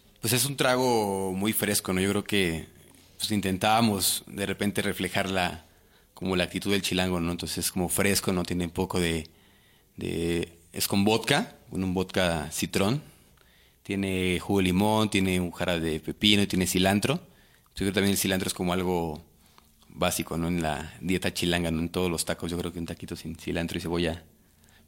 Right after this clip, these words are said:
no es un taquito. Entonces, pues, como algo ahí divertido, ¿no? Y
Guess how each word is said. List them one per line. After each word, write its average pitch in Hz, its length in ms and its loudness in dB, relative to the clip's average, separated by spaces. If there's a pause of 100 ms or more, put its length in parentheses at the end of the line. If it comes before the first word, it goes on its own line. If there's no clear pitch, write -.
no 90 80 -4
es 87 80 -6
un 92 100 -2
taquito. 92 280 -6
Entonces, 95 500 -4 (280)
pues, - 140 -4
como 110 360 -2
algo 101 220 2
ahí 95 460 2
divertido, 90 580 0
¿no? 90 180 0
Y 80 520 -4